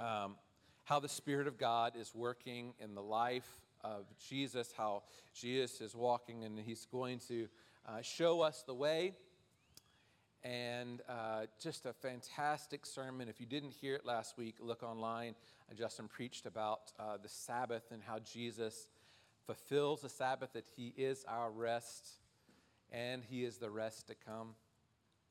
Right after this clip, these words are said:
And here in Luke chapter six, uh, we have what, we have observed Jesus go and call, uh, disciples along the way. We've met some of those disciples a little more intimately,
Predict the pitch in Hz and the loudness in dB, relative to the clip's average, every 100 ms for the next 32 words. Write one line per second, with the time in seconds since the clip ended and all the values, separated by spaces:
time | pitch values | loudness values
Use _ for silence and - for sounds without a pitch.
0 | - _ _ _ _ - - - - 131 | -20 _ _ _ _ -20 -20 -16 -12 -4
1 | 196 208 165 170 180 - 139 - 139 - | 2 4 4 2 2 2 2 2 -6 -4
2 | 127 120 - - - _ _ _ _ 117 | -2 -2 -4 -12 -14 _ _ _ _ -2
3 | 113 117 127 139 139 139 131 131 131 131 | 0 -2 -4 -4 0 4 4 4 2 4
4 | 170 - 151 139 135 - - 107 - 139 | 4 2 0 0 0 -2 -2 -2 0 4
5 | 156 156 135 - 135 139 123 135 131 - | 4 2 -6 -4 0 0 2 0 0 -10
6 | 123 123 127 127 123 113 - 123 127 131 | -2 2 2 2 -2 -12 -4 2 4 4
7 | 131 - - - _ 113 107 110 - 131 | 2 -2 -20 -20 _ -12 -10 -10 -2 0
8 | 143 139 127 127 120 123 113 107 127 135 | 0 -6 -6 -2 -2 -2 -6 0 0 0
9 | 127 107 107 123 147 - 147 143 139 139 | -2 -8 -6 -4 -4 -6 -6 0 4 2
10 | 135 - 123 139 135 147 143 143 135 113 | 0 -10 -4 0 0 0 -4 -4 -4 -6
11 | 120 143 156 151 143 135 - 170 143 135 | -2 0 2 2 0 -4 -8 -10 -4 -2
12 | 156 | -2